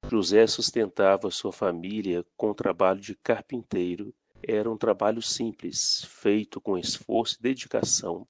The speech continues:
Foi nesse ambiente de trabalho humilde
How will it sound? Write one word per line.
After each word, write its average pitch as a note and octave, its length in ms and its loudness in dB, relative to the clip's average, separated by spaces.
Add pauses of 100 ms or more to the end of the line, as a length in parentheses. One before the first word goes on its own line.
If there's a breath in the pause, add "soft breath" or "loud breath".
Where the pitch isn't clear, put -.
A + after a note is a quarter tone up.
(180)
Foi F#2+ 180 2
nesse F2+ 260 0
ambiente F2+ 400 -4
de - 80 -10
trabalho F2 600 0
humilde A2 640 -4